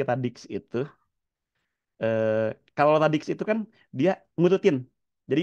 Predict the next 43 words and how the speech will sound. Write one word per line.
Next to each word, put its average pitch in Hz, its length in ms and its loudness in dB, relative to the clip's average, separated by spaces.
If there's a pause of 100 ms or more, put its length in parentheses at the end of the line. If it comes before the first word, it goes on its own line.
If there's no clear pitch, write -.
ada 135 180 -2
bucket 143 340 -8
diurutin 131 380 -2
dari 120 180 -2
nol 117 180 -2
sampai 113 200 -8
sembilan. 95 320 -4 (520)
Dari 113 220 0
digit 123 280 -2
paling 110 160 0 (100)
ke-, - 200 -10
kecil 143 280 -2
ke - 80 -4
digit 123 200 -4
paling 113 240 -2
rendah. 98 260 -2 (1000)
Nah, 101 120 -6 (160)
masalahnya 123 440 -2
apa? - 160 -4 (160)
Ketika - 320 -8
ada 151 140 0
per-, 139 200 -6
perbedaan 131 360 0 (120)
jumlah 117 280 -2
digit, 123 380 -6 (640)
digit 135 280 0
yang 156 140 2
udah 139 100 4 (120)
beres 123 220 0
tetap - 200 -6
dihitung. 135 380 0 (400)
Nah, 120 120 0
aku 131 140 -4
itu 214 100 0 (500)
ketika - 320 -4
digitnya 165 320 0
udah - 140 -2
habis, 120 240 -4 (480)
dia 151 140 0 (240)
ngebuat 143 260 -2
satu 147 120 -6
bucket 135 200 -8
tambahan, 123 400 -2